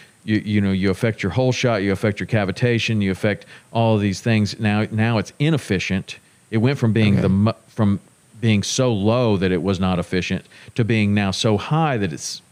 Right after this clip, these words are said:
Speaker 1: that it's inefficient. And there was a sweet spot in there. So then we would get it back to where the sweet spot is. Now with a jack plate,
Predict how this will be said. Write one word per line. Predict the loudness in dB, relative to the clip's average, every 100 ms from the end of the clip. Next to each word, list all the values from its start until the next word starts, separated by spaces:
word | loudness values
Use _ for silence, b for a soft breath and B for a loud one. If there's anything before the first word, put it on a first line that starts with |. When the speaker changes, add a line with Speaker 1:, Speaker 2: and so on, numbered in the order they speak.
| -8
Speaker 1:
that | -6
it's | -6
inefficient. | -4 -2 -2 -2 -4 -4 -6 -8 -18 b b b
And | -2 0 0
there | 0 0
was | 2 0
a | 0
sweet | -2 0 0
spot | 0 -2 0
in | 0 0
there. | -2
So | -2 -4
then | -2 -2
we | 0
would | -2 -2
get | -2
it | -4
back | -4 -4 -4
to | -4
where | -2 0
the |
sweet | -2 -2 -2
spot | -2 -4 -4
is. | -6 -6
Now | -4
with | -2 -4
a |
jack | -2 -2 -2 -4
plate, | -4 -2 -2